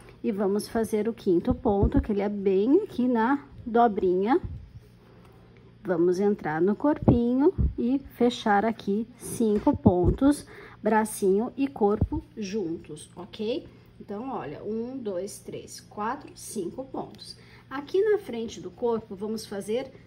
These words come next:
nove pontos, ok? Vou fazer os nove pontos aqui e já volto.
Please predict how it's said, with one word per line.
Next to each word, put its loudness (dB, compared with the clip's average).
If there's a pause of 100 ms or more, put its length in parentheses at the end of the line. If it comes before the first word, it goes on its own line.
(120)
nove -2
pontos, -12 (300)
ok? -8
Vou -6
fazer -4
os -6
nove -4
pontos -8
aqui -16
e -12
já -6
volto. -14